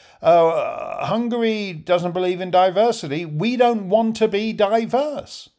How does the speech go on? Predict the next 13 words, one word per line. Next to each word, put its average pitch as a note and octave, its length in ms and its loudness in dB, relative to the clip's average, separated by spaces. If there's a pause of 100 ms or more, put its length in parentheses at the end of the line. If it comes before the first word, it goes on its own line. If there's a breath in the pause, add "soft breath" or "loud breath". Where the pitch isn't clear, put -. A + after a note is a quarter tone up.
(160)
And G#3 160 -2
he's A3 200 -4
quite B3 320 2
right C4+ 260 0
about E3+ 300 0
that, F2 260 -6
because D#3+ 340 -6
experimenting G3+ 1300 -2 (320 soft breath)
with D#3 320 4
diversity E3 1000 2
on D3+ 220 -2
the C#3+ 100 -4
scale F#3 800 -2